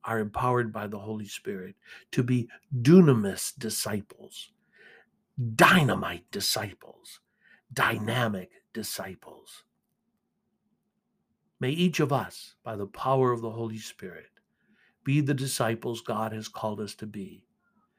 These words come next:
May each of us know and experience the fullness that comes from being indwelt, guided,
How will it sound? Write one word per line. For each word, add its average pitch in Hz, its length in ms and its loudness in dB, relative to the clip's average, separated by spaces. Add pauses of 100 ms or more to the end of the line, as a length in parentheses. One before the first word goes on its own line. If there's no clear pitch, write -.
(140)
May 120 120 -2
each 139 280 2
of 120 120 4
us 110 240 -4
know 123 240 2
and 123 100 0
experience 110 720 -4
the 107 140 -10
fullness 113 560 -2
that 101 200 -10
comes 107 460 -4 (240)
from 113 240 2
being 117 400 0
indwelt, 117 720 0 (320)
guided, 120 480 2